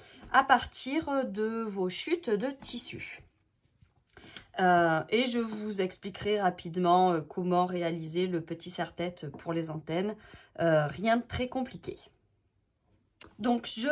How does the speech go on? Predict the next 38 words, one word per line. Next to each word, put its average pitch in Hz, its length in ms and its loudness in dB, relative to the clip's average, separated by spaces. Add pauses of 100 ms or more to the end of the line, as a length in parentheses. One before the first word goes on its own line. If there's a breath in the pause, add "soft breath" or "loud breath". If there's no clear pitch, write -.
(200)
vous 415 260 8
propose 269 600 2
dans 247 180 2
ce 196 380 -4
patron, 277 960 2
euh, 208 760 0
trois 330 280 2
tailles 185 440 0
en 208 100 2
fonction 208 460 -6
de 180 260 -2
la 156 160 -4
taille, 185 460 0
euh, 147 420 -6 (140)
des 143 300 -6
enfants. 240 500 0 (560 loud breath)
Euh, 180 580 6
donc, 190 400 0
une 269 220 -2
taille 254 400 4
pour 196 240 -6
les 202 160 -2
enfants 208 320 0
de 180 140 -2
deux 202 220 -2
à 196 100 2
cinq 170 320 -6
ans, 262 220 4
une 220 200 -6
taille 233 220 0
pour 202 160 -12
les 180 160 -4
enfants 196 400 0
de 175 120 -6
six 208 320 -10
à 180 80 -4
neuf 156 220 -4
ans 220 220 2